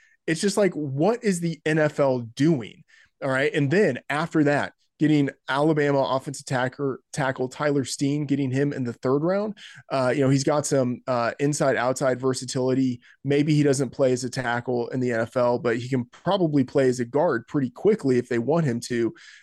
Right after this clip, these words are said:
After that, getting Illinois safety Sidney Brown, uh, you know, a four-year starter in the Big Ten, uh, you know, who fills a position of need there, uh, and they got him at a little bit of a discount. And then the guy they really got at a discount was Georgia cornerback Kelee Ringo.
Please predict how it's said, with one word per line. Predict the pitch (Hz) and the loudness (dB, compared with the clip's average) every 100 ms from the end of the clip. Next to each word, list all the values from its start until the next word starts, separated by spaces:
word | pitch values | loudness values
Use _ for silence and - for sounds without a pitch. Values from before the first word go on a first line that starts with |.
| - | -8
After | 139 151 | -4 0
that, | 139 131 131 | 2 2 2
getting | 143 131 127 | 0 0 -2
Illinois | 143 143 131 127 127 | 0 2 2 0 -2
safety | 120 135 123 127 123 | 0 -2 -2 -4 -4
Sidney | - 135 131 | -4 -4 -4
Brown, | 117 143 123 131 131 - - _ | -6 -2 0 0 -2 -8 -20 _
uh, | 131 123 | -2 -2
you | 127 | 0
know, | 123 | -2
a | 107 | -2
four-year | - 147 139 131 | -2 2 4 2
starter | 123 - 131 123 127 123 | 0 0 0 2 0 0
in | 120 | -2
the | 120 | -4
Big | 107 123 123 | -2 -2 -2
Ten, | 131 120 120 123 | -4 -4 -4 -6
uh, | 127 117 110 104 | -4 -2 -2 -6
you | - | -8
know, | 107 | -8
who | 107 123 | -2 -2
fills | - 147 131 | 2 2 2
a | |
position | 120 117 127 120 123 | -4 -2 -2 -2 -4
of | 113 | -4
need | 117 120 123 | -2 -2 -2
there, | 120 120 120 - - - | 0 0 -2 -4 -20 -8
uh, | 127 120 | -4 -2
and | 120 | -2
they | |
got | 120 117 | -2 0
him | 120 | 0
at | |
a | 117 | -2
little | 110 123 | 0 0
bit | 120 | 0
of | 117 | -4
a | 110 | -4
discount. | 120 117 139 123 117 | -6 -6 -2 -2 -2
And | 131 | -4
then | 127 | -2
the | 123 | -2
guy | 123 175 151 | 0 0 2
they | 127 120 | 0 -2
really | 117 127 147 135 | -2 2 4 2
got | 123 107 101 | 2 -2 -2
at | 123 | -4
a | 113 | -6
discount | 101 107 - 107 95 - - - _ | -4 -6 -4 -4 -4 -6 -20 -20 _
was | 139 | -2
Georgia | - 151 139 127 | 2 2 2 -2
cornerback | - 131 120 117 110 - - | 0 0 0 0 -2 -6 -16
Kelee | - 180 151 127 | -6 2 4 2
Ringo. | 127 123 117 104 | 0 -2 -2 -4